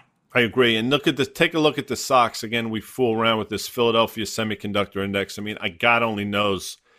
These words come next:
I mean, you know, Philadelphia makes a lot of things, semiconductors not being one of them, but whatever. Here we are, and, and you're gonna draw some lines for us. But speak here because, again,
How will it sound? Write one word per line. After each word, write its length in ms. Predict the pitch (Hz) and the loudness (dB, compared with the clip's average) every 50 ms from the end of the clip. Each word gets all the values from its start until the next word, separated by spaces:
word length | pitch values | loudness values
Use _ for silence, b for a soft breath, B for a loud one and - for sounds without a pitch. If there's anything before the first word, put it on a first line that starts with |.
| _ _ _ _ _ | _ _ _ _ _
I 40 | - | -6
mean, 240 | 104 110 110 107 - | -4 -4 -4 -6 -8
you 140 | 131 120 127 | -4 -2 0
know, 100 | 123 117 | 0 0
Philadelphia 520 | - - - 151 143 135 135 127 - 135 120 | 0 2 4 4 6 6 4 4 2 0 0
makes 240 | 117 117 110 - | 2 0 0 0
a 60 | - 107 | -2 0
lot 200 | 107 110 110 104 | 2 2 2 2
of 100 | 95 - | -2 -2
things, 360 | 120 110 104 98 - - - _ - | -2 -2 -2 -4 -8 -12 -16 _ -14
semiconductors 840 | - - - 131 127 123 - - 113 107 110 104 - - 107 90 - | -8 -2 -2 -2 -2 -2 -4 -4 -2 0 0 0 0 -4 -8 -6 -4
not 180 | 117 110 - - | -4 -4 -4 -4
being 180 | 110 101 98 | -6 -6 -4
one 200 | 101 110 113 107 | -2 0 0 0
of 40 | 98 | -2
them, 120 | 101 101 | -4 -6
but 100 | 95 131 | -4 -4
whatever. 480 | 123 143 151 156 143 143 139 123 110 110 | 0 4 4 4 6 6 4 4 4 2
Here 220 | 98 - 160 160 | 2 2 2 2
we 180 | 143 139 131 127 | 2 2 2 4
are, 220 | 127 127 127 120 113 | 6 8 8 6 6
and, 140 | 110 107 101 b b b b b b b | 4 0 -4 b b b b b b b
and 120 | 120 131 | 0 0
you're 80 | 151 165 | 2 2
gonna 160 | 175 170 143 | 2 2 0
draw 240 | 113 - 151 147 143 | 2 4 4 6 4
some 200 | - - 135 123 | 4 0 -2 2
lines 320 | 123 127 131 131 131 117 | 4 4 6 4 4 0
for 160 | - - 117 | -2 -2 -2
us. 120 | 107 101 - | -2 -2 -4
But 160 | - 107 - | -8 -8 -8
speak 320 | - - 185 185 165 - | -2 2 2 2 2 2
here 160 | - 165 160 147 | 2 2 2 2
because, 340 | 123 131 - - 135 120 | 0 0 0 0 0 0
again, 380 | 139 127 127 170 160 131 113 98 | -2 -2 2 2 2 2 2 -2